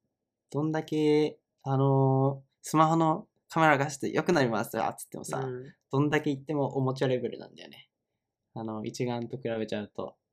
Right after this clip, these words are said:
Speaker 2: まあ、そうだね。
Speaker 1: これ、これは使えねえなって、俺の中ではなってますね。ただ、うん、一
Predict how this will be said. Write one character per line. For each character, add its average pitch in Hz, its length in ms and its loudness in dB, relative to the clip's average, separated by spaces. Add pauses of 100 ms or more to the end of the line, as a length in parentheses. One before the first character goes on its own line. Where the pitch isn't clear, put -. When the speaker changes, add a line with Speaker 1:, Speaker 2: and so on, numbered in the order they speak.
(220)
Speaker 2:
ま 131 80 -18
あ、 - 20 -20
そ 143 160 -8
う 139 40 -4
だ 123 60 -6
ね。 123 80 -8
Speaker 1:
こ 127 40 -14
れ、 - 140 -20
こ 139 120 -8
れ 135 60 -4
は 135 100 -2
使 135 220 -2
え 127 80 2
ね 127 100 -2
え 123 80 -4
な 120 140 -6
っ 131 200 -12
て、 - 200 -12
俺 110 200 -6
の 110 60 -6
中 - 240 -10
で - 80 -14
は - 80 -14 (120)
な 98 140 -14
っ - 60 -20
て - 100 -20
ま - 100 -20
す - 180 -18
ね。 - 200 -18 (1700)
た 120 120 -6
だ、 95 240 -8
う - 60 -18
ん、 92 280 -10
一 - 120 -20